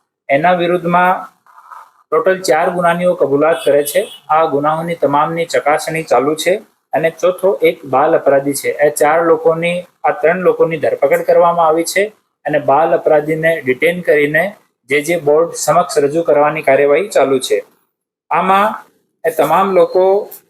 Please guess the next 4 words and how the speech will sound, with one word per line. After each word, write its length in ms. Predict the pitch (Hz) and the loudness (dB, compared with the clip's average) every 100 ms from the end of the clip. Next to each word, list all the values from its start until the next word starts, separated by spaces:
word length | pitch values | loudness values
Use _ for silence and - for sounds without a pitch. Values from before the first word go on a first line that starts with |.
| _ _ - | _ _ -6
મધ્યપ્રદેશ 680 | 139 151 190 185 160 185 185 - - | -4 0 -2 -2 0 -2 -2 -10 -12
જિલ્લાના 560 | 131 143 156 175 180 - | -2 2 2 2 0 0
રહેવાસી 460 | 127 127 147 151 180 | 2 2 2 0 -4
છે 260 | - 220 | -2 -2